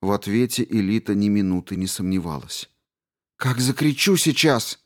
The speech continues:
пригрозила она. Кэзиберг прижал ее спиной к дереву, и Элита, не желая смотреть ему в глаза, невольно устремила взгляд на капельку слизи,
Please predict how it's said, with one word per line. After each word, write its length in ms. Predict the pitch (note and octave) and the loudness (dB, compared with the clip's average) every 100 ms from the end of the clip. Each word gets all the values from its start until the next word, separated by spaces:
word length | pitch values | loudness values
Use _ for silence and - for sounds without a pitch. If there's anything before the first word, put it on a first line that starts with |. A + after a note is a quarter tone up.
| _ _ | _ _
пригрозила 760 | F2 D#2 D2+ D#2 D#2 D2 D2 | -2 0 0 -2 -2 -2 0
она. 340 | D2 D2+ C#2 - _ _ _ _ _ _ _ _ _ _ - | -2 -2 -6 -10 _ _ _ _ _ _ _ _ _ _ -4
Кэзиберг 640 | F2+ G2 F2 F2 F#2 - | 0 0 0 0 0 -2
прижал 500 | - E2+ D#2 E2+ E2 | -2 0 2 2 2
ее 160 | D#2+ D2+ | 2 0
спиной 480 | - E2+ D#2+ D#2 D2+ | -4 -4 -2 -2 -2
к 80 | |
дереву, 520 | D#2+ D#2+ D2+ C2 A1 - _ _ _ _ | -4 -2 -2 -6 -12 -18 _ _ _ _
и 200 | F#2 G2+ | 2 4
Элита, 400 | G2+ B2+ B2+ A2 | 6 4 4 2
не 120 | G2+ | 2
желая 420 | F#2+ G2+ A2+ A2+ G2+ | 2 2 2 2 2
смотреть 600 | G2+ G2 F2+ G#2 F#2+ G2 | 0 0 0 -2 0 0
ему 180 | F#2 | 0
в 100 | F2+ | 0
глаза, 600 | D#2+ E2+ E2+ F2 A#2 G#2 - _ _ - | -2 0 0 2 0 0 -4 _ _ 0
невольно 640 | G2+ G2+ F#2+ C3 B2+ B2+ | 2 2 4 4 4 2
устремила 760 | - A2+ - A2 G#2+ A2+ G#2+ G#2 | 0 -6 -4 0 2 2 2 0
взгляд 540 | G2+ F2 G2 G#2+ A2 | -2 0 2 2 0
на 140 | G2+ F#2+ | -2 -2
капельку 600 | - G#2+ A2 G2+ - G2 | -2 -2 -2 -4 -6 -8
слизи, 680 | - A2 A2+ F#2 C#2 C2+ | -4 0 2 0 -2 -8